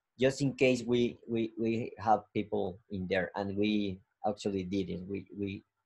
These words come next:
have some people in those sounds. So you can also see maybe roughly here three delay towers that we were using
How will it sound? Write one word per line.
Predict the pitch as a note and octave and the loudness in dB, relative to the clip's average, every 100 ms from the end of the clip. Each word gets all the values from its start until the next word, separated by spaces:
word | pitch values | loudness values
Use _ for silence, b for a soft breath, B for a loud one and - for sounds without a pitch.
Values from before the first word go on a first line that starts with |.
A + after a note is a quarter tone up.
| _ | _
have | G#2 G2 - | 4 4 0
some | G2+ G2 | -6 -4
people | G2+ F#2+ F#2 F2 _ _ _ _ | -6 -6 -8 -12 _ _ _ _
in | F#2+ F2+ F2 | -10 -10 -8
those | G2 F#2+ - | -8 -8 -6
sounds. | - F#2 E2+ - _ b b b _ | -2 0 -2 -10 _ b b b _
So | - C#3 D3+ | 6 8 10
you | C#3 D3 | 8 4
can | D3 D#3 C#3+ C#3 | 4 4 4 6
also | C#3 C#3+ C#3+ | 6 6 4
see | C#3+ - D3 | 0 4 6
maybe | C#3 C#3 C#3 C#3 C#3 C#3+ - _ _ _ | 8 8 8 8 6 4 -2 _ _ _
roughly | C3 B2+ C3+ C3 | 2 4 2 0
here | B2+ C#3 C#3 C#3 - _ - | 0 4 6 6 2 _ 4
three | C#3 C3+ B2+ - _ _ _ A#2 | 6 8 4 -2 _ _ _ -2
delay | A2+ B2 C3 C#3+ C#3+ | 2 8 10 10 8
towers | - C#3+ D#3 E3+ G3+ F#3+ - | 8 10 10 8 4 2 0
that | G#2+ | 2
we | A#2 A#2 A2 - _ A2+ | 2 0 -2 -8 _ -2
were | A#2 | 0
using | A2+ C3 C3 C#3+ C#3+ | 2 2 2 0 -2